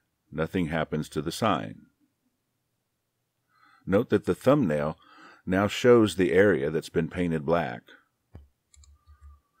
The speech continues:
To see the full-size mask, right-click the mask, Show Mask.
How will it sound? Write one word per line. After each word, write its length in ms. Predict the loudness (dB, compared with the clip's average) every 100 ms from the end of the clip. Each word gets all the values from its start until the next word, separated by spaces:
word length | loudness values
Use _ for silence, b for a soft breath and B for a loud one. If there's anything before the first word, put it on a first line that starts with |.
| b b b
To 100 | -4
see 180 | -2 0
the 140 | 0
full-size 640 | 0 0 0 2 2 2 -2
mask, 460 | -4 -4 -6 -10 -20 _ _ _ -10
right-click 540 | 0 0 0 -6 -4
the 100 | -2
mask, 640 | 0 0 -4 -6 -12 -20 -20 _ _ _ _ _
Show 400 | -14 -2 2 2
Mask. 560 | 0 -2 -6 -10 -16